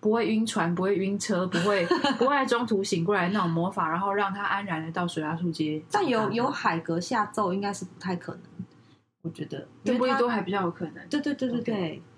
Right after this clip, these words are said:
Speaker 1: 我们讲到说，就是像很多重要的事情交付给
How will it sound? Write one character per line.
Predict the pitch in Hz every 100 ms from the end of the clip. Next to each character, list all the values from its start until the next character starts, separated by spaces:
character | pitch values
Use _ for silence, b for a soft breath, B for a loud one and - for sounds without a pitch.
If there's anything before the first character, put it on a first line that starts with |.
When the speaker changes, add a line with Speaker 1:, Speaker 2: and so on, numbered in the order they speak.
| -
Speaker 1:
我 | 226
们 | 240
讲 | 226
到 | 233
说， | 269 262
就 | 262 269
是 | 262 262 240 208 180
像 | - 233 202 180 175 180
很 | - 214
多 | 226 320
重 | 330 294
要 | 277
的 | 226
事 | 262
情 | 226 180
交 | 175 202 196
付 | - 208
给 | 170 165 -